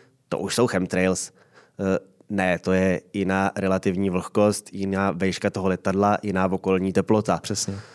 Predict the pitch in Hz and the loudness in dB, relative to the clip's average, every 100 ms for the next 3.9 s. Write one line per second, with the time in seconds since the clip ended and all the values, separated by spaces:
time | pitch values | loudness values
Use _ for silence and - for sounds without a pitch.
0 | - - 104 - - 107 107 107 110 110 | -20 -4 -2 0 -2 2 2 2 2 2
1 | 117 117 - 98 101 110 101 98 104 107 | 2 0 0 -2 0 -2 -2 -4 -2 -2
2 | 110 101 113 113 113 101 113 123 123 127 | 0 2 0 2 2 4 4 4 4 4
3 | 123 - _ _ - - 107 113 120 | 0 -14 _ _ -4 0 2 4 2